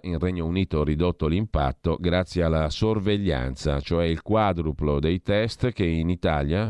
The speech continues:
fino a cinquecentomila in isolamento a casa al giorno, il quadruplo dei test che di quelli che si fanno in Italia, e fino a cinquecentomila britannici in isolamento a casa al giorno, cioè tamponi e quarantene,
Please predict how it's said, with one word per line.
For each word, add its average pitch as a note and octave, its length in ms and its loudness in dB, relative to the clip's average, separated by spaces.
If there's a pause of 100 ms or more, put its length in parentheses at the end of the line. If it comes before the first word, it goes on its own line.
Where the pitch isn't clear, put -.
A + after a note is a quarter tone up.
fino D2 180 -4
a C#2 60 -2
cinquecentomila E2 800 0
in D2+ 80 0
isolamento E2+ 600 -2
a E2+ 60 0
casa D2 280 0
al D2+ 100 2
giorno, A#1 380 -6
il C#2 80 -4
quadruplo F2+ 480 0
dei C#2+ 180 0
test A#2 400 0
che D#2 120 -4
di D2 100 -4
quelli D2+ 180 0
che C#2 80 -2
si C#2 120 -4
fanno C2+ 240 -4
in C2 100 -6
Italia, A1+ 440 -4 (480)
e G2+ 120 0
fino C#3+ 260 2
a G2 60 0
cinquecentomila G2 920 0
britannici D#2 640 -2
in C#2 100 -2
isolamento D#2 600 0
a D#2 80 2
casa C#2 600 0
al E2 200 2
giorno, C#2 540 -2
cioè D#2+ 220 0
tamponi C3 500 0
e G2 60 0
quarantene, D2+ 800 0